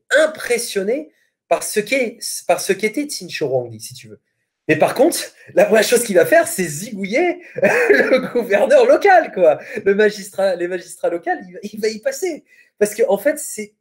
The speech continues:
c'est un peu comme dans les bonnes séries, euh, sur Netflix, si tu veux.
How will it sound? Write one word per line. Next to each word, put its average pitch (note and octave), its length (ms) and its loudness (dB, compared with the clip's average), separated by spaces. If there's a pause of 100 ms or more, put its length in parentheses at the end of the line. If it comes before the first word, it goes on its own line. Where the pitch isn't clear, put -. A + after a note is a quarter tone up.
(100)
c'est - 220 -2
un F#3+ 100 2
peu D4 160 -4
comme A3+ 180 2
dans F#3+ 120 2
les F3+ 100 2
bonnes G#3 200 2
séries, G3 360 -4
euh, C#3+ 540 4
sur D#3+ 180 -8
Netflix, F3+ 440 -6
si F#3 100 -16
tu - 160 -20
veux. D3+ 180 -14